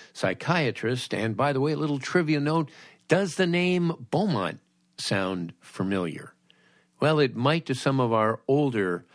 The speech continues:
listeners. Remember Hugh Beaumont, who was the dad in Leave It to Beaver? Well, William Beaumont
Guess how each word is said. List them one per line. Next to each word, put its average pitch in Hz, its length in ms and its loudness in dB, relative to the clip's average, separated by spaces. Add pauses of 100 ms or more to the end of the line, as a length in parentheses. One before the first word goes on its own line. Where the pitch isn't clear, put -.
(220)
listeners. 113 720 0 (320)
Remember 151 240 4
Hugh 175 280 0
Beaumont, 175 580 2 (560)
who 127 280 2
was 123 640 0 (280)
the 120 60 0
dad 123 540 2
in 127 160 0
Leave 139 180 4
It 131 100 -6
to 123 60 -4
Beaver? 165 460 2 (260)
Well, 117 200 0
William 135 380 0
Beaumont 110 540 0